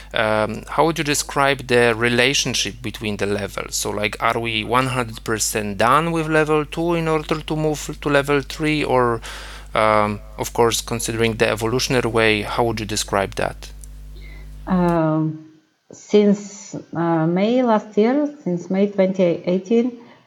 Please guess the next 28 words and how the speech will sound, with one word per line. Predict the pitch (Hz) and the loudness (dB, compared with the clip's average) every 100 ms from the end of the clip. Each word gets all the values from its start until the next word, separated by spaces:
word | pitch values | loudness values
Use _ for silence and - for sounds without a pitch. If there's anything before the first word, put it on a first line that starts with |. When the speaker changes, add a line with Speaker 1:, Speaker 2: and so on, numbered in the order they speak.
| - | 2
Speaker 2:
we've | 208 208 | 6 6
been | 214 185 190 190 185 160 | 6 6 8 6 4 4
validating | 170 180 190 185 185 190 185 | 4 4 6 4 4 0 0
and | 165 160 | 0 0
applying | 160 - 165 175 | -2 2 2 2
the | 175 | 2
model | 170 170 180 | 2 4 4
in | 165 147 | 4 4
different | 180 175 175 160 | 2 0 -4 -2
contexts, | 180 185 196 185 - | -2 0 0 0 -2
very | 175 175 175 170 170 | 0 4 4 4 4
organiza-, | 151 151 156 151 156 156 180 | 2 2 2 2 2 2 2
uh, | 170 160 160 | 2 2 2
lots | 165 185 185 | 2 2 2
of | - | 0
organizations. | 156 151 156 147 160 - 240 233 - - - _ _ _ - | 2 4 4 4 2 2 -2 -4 -16 -20 -20 _ _ _ 0
And, | 190 185 185 185 - | 2 4 2 -2 -10
uh, | 117 160 156 147 | -2 0 2 2
the | 165 | 0
fact | - 175 - | 2 2 2
is | 208 196 | -2 2
that | 170 165 | 2 4
until | 165 160 180 202 | 2 4 6 6
now | 220 233 | 6 6
we | 196 170 | 6 4
have | 175 165 | 2 2
not, | 160 170 175 180 - | 2 2 2 0 -2
we've | 170 165 | -2 -2